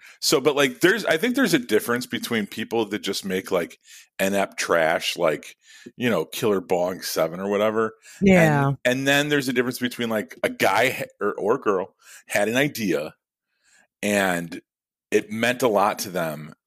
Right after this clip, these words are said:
Speaker 1: and they really tried to go for it.
Speaker 2: Yeah.
Speaker 1: And,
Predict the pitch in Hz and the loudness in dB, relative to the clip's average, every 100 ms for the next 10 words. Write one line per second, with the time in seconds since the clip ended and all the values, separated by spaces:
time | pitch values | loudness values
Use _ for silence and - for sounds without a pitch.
0 | - 98 98 95 98 110 117 117 120 - | -10 -6 -4 -4 -2 2 2 2 0 2
1 | 98 98 90 82 95 98 - 80 73 69 | 2 2 0 2 2 2 -2 -4 -2 -4
2 | - _ _ - - - 80 85 98 95 | -8 _ _ -20 -20 -20 -8 -2 0 2
3 | 90 82 73 - | 0 -4 -8 -10